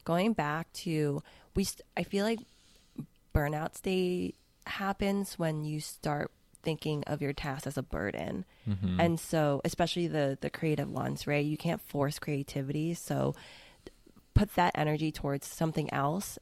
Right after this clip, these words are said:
Speaker 1: Um, you were talking about, like, vacations and things like that. I came back from Hawaii with seven friends not in the industry.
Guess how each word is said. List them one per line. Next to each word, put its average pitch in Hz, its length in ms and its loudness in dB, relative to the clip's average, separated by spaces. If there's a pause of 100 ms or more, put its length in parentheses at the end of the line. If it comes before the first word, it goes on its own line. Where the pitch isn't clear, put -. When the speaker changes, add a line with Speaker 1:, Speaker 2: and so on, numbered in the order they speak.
Speaker 1:
Um, 147 500 0 (300)
you 202 160 2
were 190 80 0
talking 175 320 0
about, 165 160 0
like, 156 160 -2
vacations 147 600 0
and 143 80 -4
things 143 220 -2
like 143 160 -4
that. 139 280 -2 (260)
I 160 200 2 (440)
came 196 160 2
back 170 160 2
from 185 120 2
Hawaii 143 580 4
with 135 280 2 (680)
seven 180 260 6
friends 151 320 2
not 147 200 6
in 156 120 4
the 143 120 0
industry. 143 600 0